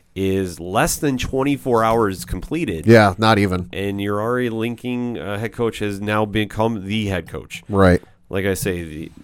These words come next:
Speaker 1: the N F L is just a weird place sometimes.
Speaker 2: A little bit.
Speaker 1: So, obviously, with the Saints going into the playoffs, they gotta feel, like I said, extremely good about this.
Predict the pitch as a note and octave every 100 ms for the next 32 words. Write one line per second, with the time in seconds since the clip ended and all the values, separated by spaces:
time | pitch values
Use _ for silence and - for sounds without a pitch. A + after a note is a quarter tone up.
0 | - D2 F#2 G#2+ A2 G2+ D#2+ D#2+ C#2+ C2+
1 | - F#2 G2 G#2+ G#2+ F#2 G2 D2 - C#2
2 | C#2+ C#2+ C#2+ F#3 F3+ G#2+ - - _ -
3 | B2 B2 A2 C#3 C3 C#3+ B2 G#2 - A#2+
4 | A#2+ - B2+ A#2 A2+ - G#2+ A#2+ G#2+ A2
5 | G2 F2+ G2 F#2 G2 F#2+ E2+ G1+ - E2+
6 | E2 E2 C#2+ - F#2 F2+ E2 F2+ G2+ G2
7 | G2 G#2 G2+ F#2+